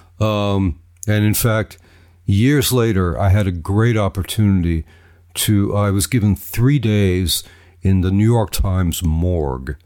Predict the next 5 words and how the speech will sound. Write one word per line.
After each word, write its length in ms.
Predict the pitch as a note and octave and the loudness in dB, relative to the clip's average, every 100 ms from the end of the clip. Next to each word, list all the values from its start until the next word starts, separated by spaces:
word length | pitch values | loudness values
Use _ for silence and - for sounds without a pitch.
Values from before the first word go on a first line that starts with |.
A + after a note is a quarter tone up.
| _ _ _ _ | _ _ _ _
The 80 | F#2 | 0
morgue 640 | F#2+ A2 A#2 A2+ G2+ D2 - - _ - - F2+ | 2 2 0 0 -2 -8 -18 -20 _ -16 -8 0
being 240 | G#2 F#2+ | 2 2
a 60 | G2 | 0
term 680 | - A#2+ A2 A2 G2+ G2 | -2 0 2 2 2 0